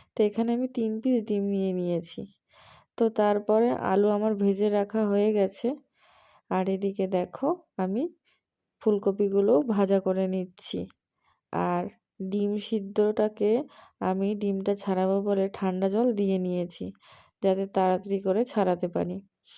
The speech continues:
আর এদিকে দেখো আমি ফুলকপিটাও ভাজা করে নিচ্ছি হালকা করে। ফুলকপিটা ভাজলে স্বাদ আরও দ্বিগুণ হয়।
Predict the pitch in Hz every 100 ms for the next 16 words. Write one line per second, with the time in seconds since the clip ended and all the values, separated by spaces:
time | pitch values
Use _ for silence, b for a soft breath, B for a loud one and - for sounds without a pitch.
0 | B B B _ 196 190 190 196 202 190
1 | 185 180 226 214 202 202 202 190 196 190
2 | 196 202 233 294 B B B _ 196 190
3 | 196 196 190 180 185 190 - 269 214 190
4 | 175 185 190 175 180 - b b b -
5 | 226 220 233 226 240 240 214 208 202 220
6 | 208 208 262 B _ - - 202 196 196
7 | 190 262 302 _ 190 196 185 190 185 180
8 | 170